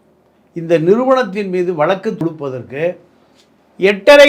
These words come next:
கோடி தமிழ்நாட்டில் ஒருவர் கூட இல்லாமல் பாண்டிச்சேரியை சேர்ந்த கல்யாணராமன், பி ஜே பி பின்னணியுள்ள கல்யாணராமன் தான் எங்க போறார்? பாண்டிச்சேரியிலேருந்து கோயம்புத்தூர் சூலூர் போய் பொதுநல வழக்கு தொடுக்கிறார்.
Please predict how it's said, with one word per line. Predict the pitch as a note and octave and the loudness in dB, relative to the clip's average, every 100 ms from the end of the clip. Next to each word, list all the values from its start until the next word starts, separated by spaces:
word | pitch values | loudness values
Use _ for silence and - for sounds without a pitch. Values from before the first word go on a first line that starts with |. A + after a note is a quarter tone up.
| A#3 | 4
கோடி | A#3 C4+ B3+ | 2 2 2
தமிழ்நாட்டில் | A#3+ G#3+ A#3+ B3+ B3 G3 A#3+ A#3 | 2 2 2 2 2 0 -4 0
ஒருவர் | F#3 A3 G#3 F#3+ | 2 2 0 0
கூட | F#3+ G3+ | 0 -2
இல்லாமல் | E3+ C#3+ C#3 A#2+ B2 E3 F3+ F#3 - _ _ _ _ | -2 -4 -4 -4 -8 -8 -8 -10 -12 _ _ _ _
பாண்டிச்சேரியை | F3 G3+ C4+ C#4 A#3 B3+ B3 A#3+ G#3+ | 6 8 6 4 2 4 4 4 -2
சேர்ந்த | D#3+ G3 F#3+ G3 | -2 -6 -4 -6
கல்யாணராமன், | D#3+ E3 G3+ G3 F#3 D3+ C#3 B2+ A#2 - _ _ _ _ _ | -4 -2 0 2 2 0 -2 -6 -10 -16 _ _ _ _ _
பி | F#3 G#3 | -4 -4
ஜே | F#3 G3+ | 0 0
பி | E3 F3+ | 0 -4
பின்னணியுள்ள | E3 D#3+ E3+ E3 D3+ C#3 E3+ | -6 -8 -8 -8 -8 -6 -6
கல்யாணராமன் | E3+ C#3 E3 E3 D3+ B2+ B2 A#2+ A#2+ | -6 -6 -4 -4 -4 -6 -8 -10 -2
தான் | D#3+ A#3 C4+ - _ _ _ E3 | 2 2 0 -12 _ _ _ -2
எங்க | G#3+ B3 | 2 4
போறார்? | G#3+ E3+ C3 | 4 2 0
பாண்டிச்சேரியிலேருந்து | C3 F3+ G3 F3+ F3+ D3+ F3 F#3+ E3 - _ - | -2 -2 -2 -2 -4 -4 -4 -4 -4 -10 _ -6
கோயம்புத்தூர் | E3+ G#3 G#3 F3+ D3+ F3+ F3 | 0 0 0 -4 -4 -8 -8
சூலூர் | F3+ F#3+ F3 C#3 | -6 -2 -2 -2
போய் | D#3 G3+ G#3+ _ _ _ | -4 -6 -10 _ _ _
பொதுநல | F3+ G3 G3+ E3+ F3 | -4 -2 0 0 0
வழக்கு | C#3+ C3+ C#3+ D3 | -2 -8 -10 -16
தொடுக்கிறார். | A#2+ A2+ - A2 G#2+ G2 | -16 -18 -20 -18 -16 -16